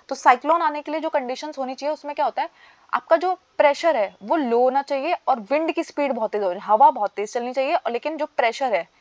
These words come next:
air pressure है, वो कैसा होना चाहिए? लो होना चाहिए। अब यहाँ से एक mark का question आता है, बहुत ही confusing question होता है, आप सुनो कैसे आता है। उसमें ना, वो आपसे पूछते हैं कि cyclone आने के लिए हाई pressure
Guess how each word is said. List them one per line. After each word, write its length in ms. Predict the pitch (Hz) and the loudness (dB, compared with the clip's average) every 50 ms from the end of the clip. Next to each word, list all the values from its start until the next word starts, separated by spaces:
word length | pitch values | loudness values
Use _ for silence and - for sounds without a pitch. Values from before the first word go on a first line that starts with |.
| _ _ _ _ - | _ _ _ _ -2
air 180 | - 247 254 277 | 2 2 2 2
pressure 360 | - 247 226 220 - 233 196 | 2 -2 -2 -2 -2 -2 0
है, 60 | 190 | 0
वो 100 | 196 214 | 0 0
कैसा 220 | 240 254 262 - 294 | -2 -2 -2 -2 -2
होना 120 | 277 247 | -4 -4
चाहिए? 220 | 233 294 311 285 | -4 -4 -4 -2
लो 100 | 247 247 | 0 0
होना 180 | 233 202 185 175 | 0 0 -2 -4
चाहिए। 220 | 170 - 180 - - - | -8 -8 -10 -10 -8 -8
अब 80 | - 226 | -6 -4
यहाँ 120 | 226 233 | -4 -4
से 120 | - 277 | -2 -4
एक 80 | 277 240 | -6 -4
mark 160 | 247 220 214 | -4 -6 -6
का 100 | - 247 | -6 -4
question 260 | - - 196 - - | -2 -2 -2 -2 -4
आता 160 | 202 180 - 226 | -8 -6 -6 -6
है, 60 | 226 | -8
बहुत 160 | 202 214 - | -8 -12 -10
ही 40 | 233 | -8
confusing 480 | - - 170 - - 214 185 208 220 | -6 -8 -8 -8 -12 -12 -12 -10 -8
question 240 | 202 208 196 - 220 | -4 -4 -4 -4 -6
होता 160 | 208 190 - | -12 -8 -6
है, 40 | 208 | -6
आप 80 | 220 - | -6 -6
सुनो 360 | _ _ _ - 226 196 190 | _ _ _ -10 -8 -8 -6
कैसे 240 | 185 175 165 - - | -6 -6 -8 -8 -10
आता 180 | - - - - | -12 -12 -14 -20
है। 60 | - _ _ _ _ _ _ _ _ _ _ _ - | -20 _ _ _ _ _ _ _ _ _ _ _ -16
उसमें 200 | - - 262 277 | -12 -6 -4 -2
ना, 80 | 302 320 | 2 4
वो 60 | 320 | 4
आपसे 180 | 285 - - | 2 2 0
पूछते 320 | 302 - 269 226 - - 254 | -4 -4 -4 -6 -4 -4 -6
हैं 100 | 294 330 _ _ _ _ _ - | -6 -6 _ _ _ _ _ -8
कि 160 | 269 294 320 - _ | -6 -6 -6 -6 _
cyclone 440 | - - 277 254 - - 285 294 294 | -4 0 0 0 2 4 4 4 6
आने 200 | 277 269 269 269 | 4 2 2 -2
के 100 | - 277 | -4 -2
लिए 120 | 277 320 | -2 -2
हाई 280 | 294 - - 220 220 254 | -4 -2 0 0 0 0
pressure 480 | - - 269 247 240 - 277 294 285 | 0 0 0 0 0 0 -2 -2 -2